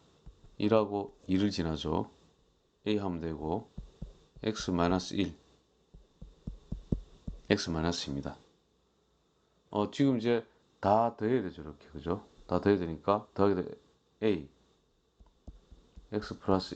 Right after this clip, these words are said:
일, X 마이너스 일,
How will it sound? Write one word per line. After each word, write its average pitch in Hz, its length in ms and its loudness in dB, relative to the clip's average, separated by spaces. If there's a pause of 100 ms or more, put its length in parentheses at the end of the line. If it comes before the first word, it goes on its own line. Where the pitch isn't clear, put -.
일, 78 240 2 (2000)
X 107 220 0
마이너스 90 440 2
일, 80 220 -2